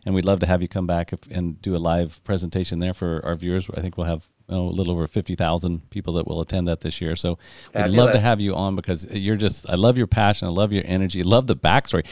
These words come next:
Speaker 1: Hey, by the way, does your family still own Baskin Robbins?
Speaker 2: No, my grandpa sold it back in the sixties.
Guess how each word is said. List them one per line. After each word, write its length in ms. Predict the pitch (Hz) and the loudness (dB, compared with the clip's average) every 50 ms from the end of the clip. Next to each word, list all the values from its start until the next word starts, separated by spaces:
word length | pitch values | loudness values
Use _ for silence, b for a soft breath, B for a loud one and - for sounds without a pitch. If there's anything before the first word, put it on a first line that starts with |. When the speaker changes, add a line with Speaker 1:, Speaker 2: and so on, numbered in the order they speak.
| B B B | B B B
Speaker 1:
Hey, 140 | 233 214 | 2 2
by 280 | 151 127 139 156 190 220 | 2 0 2 2 2 4
the 100 | 208 196 | 4 2
way, 380 | 156 151 160 135 98 92 113 b b b b b b b _ | 4 4 6 6 6 4 2 b b b b b b b _
does 220 | - 147 123 - 151 | 4 4 4 6 4
your 80 | 165 | 4
family 300 | - - 160 165 160 156 | 4 4 4 4 4 2
still 300 | - - 160 156 143 - | 2 2 2 0 2 4
own 280 | 104 113 127 156 180 180 | 4 4 4 4 4 4
Baskin 400 | 170 156 165 147 - 196 185 185 | 6 6 6 4 2 0 2 4
Robbins? 460 | 170 170 190 269 294 277 254 - - _ _ _ _ _ _ _ b b b b b | 4 4 4 4 2 0 0 -4 -8 _ _ _ _ _ _ _ b b b b b
Speaker 2:
No, 480 | 151 170 165 160 156 151 151 151 147 | 6 8 10 12 12 12 12 10 8
my 140 | 139 151 156 | 8 6 2
grandpa 320 | 147 190 214 226 226 214 | 2 2 0 2 2 0
sold 340 | 170 - - 180 165 170 151 | 0 4 6 6 6 6 4
it 140 | 160 147 156 | 2 2 2
back 260 | 139 135 135 131 - | 2 2 2 2 0
in 80 | 147 127 | -4 -4
the 100 | 120 113 | -4 -8
sixties. 640 | - - 143 - - - 120 107 98 95 - - | -6 -8 -8 -8 -6 -4 -4 -4 -4 -6 -10 -12